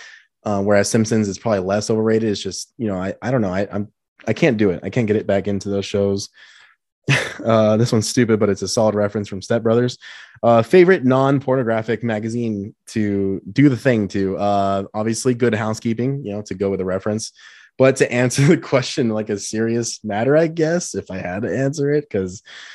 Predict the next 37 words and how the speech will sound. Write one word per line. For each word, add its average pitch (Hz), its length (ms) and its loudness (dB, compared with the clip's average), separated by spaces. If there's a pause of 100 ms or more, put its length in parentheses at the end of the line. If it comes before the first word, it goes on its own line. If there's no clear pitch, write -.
(240)
you 113 80 0
know, 107 120 4
a 107 40 4
little 107 160 4
T 120 200 0
M 113 140 4
I, 123 220 4
I 135 80 4
guess, 147 480 0
but, 98 280 -8
uh, 98 360 -2 (720)
fucking 101 340 -6
cousin 107 300 -2
here 110 140 0
with 98 100 0
these 92 120 -4
damn 98 220 -2
questions. 120 640 0
Uh, 101 40 -4
I 104 220 0
would 107 140 -2
say 113 240 0
Sports 110 360 -6
Illustrated. 151 480 0
I, 185 240 0
I 113 100 -2
don't 131 100 0
know. 110 220 2
<laughs> - 60 -20 (1300)
Uh, 117 320 6
let's 127 220 2
see 131 120 2
what 120 100 4
else. 123 200 0
What 120 140 -4
do 120 60 0
we, 117 120 -2